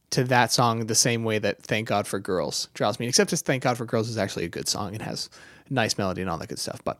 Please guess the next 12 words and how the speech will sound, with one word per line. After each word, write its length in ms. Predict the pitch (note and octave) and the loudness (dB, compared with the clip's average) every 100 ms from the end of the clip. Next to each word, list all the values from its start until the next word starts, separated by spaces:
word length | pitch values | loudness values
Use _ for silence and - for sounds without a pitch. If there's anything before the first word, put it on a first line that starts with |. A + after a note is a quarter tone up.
| - | 0
in 80 | |
the 120 | E3 F3 | 6 8
end, 160 | G3+ | 8
I'm 120 | F#3+ D3+ | 6 2
a 60 | |
consumer 420 | C#3+ D#3 F3+ F3+ | 4 6 6 6
and 80 | F3 | 6
I'm 100 | C#3 | 6
looking 200 | C3+ C#3+ | 2 2
to 60 | C3 | 2
be 140 | C3 | 4
entertained 580 | B2+ B2 - B2+ B2 A#2+ | 2 2 0 0 0 -4